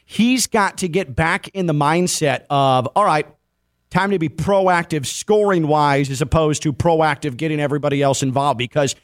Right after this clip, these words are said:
Jimmy can be Jimmy in this series based on what the Nuggets give you. And for Jimmy Butler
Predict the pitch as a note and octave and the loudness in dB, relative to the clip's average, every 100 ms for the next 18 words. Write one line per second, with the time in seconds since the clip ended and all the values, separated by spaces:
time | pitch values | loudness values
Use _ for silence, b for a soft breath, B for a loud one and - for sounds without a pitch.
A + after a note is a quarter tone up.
0 | b B2+ - A3 B3 G#3+ G3 F3 E3+ C3 | b -6 0 2 2 0 -2 0 -2 -2
1 | C#3 G#3 F3+ C#3 b b - F#3 E3 B2+ | 0 2 0 -2 b b 0 2 2 0
2 | - F#3+ D3+ C3+ - _ - F#3 F#3 F#3 | 0 2 2 0 -4 _ -2 0 2 0
3 | E3 D#3+ D#3 D3 C#3+ B2 - D#3 D#3 A#2+ | 2 0 0 0 -2 -4 -4 -2 0 -2
4 | A#2+ b b E3 E3+ E3+ F3+ C3 C#3+ A3 | -4 b b -2 -2 0 0 0 0 0
5 | G#3 E3+ F#3+ G3+ A3 | 0 0 0 0 -4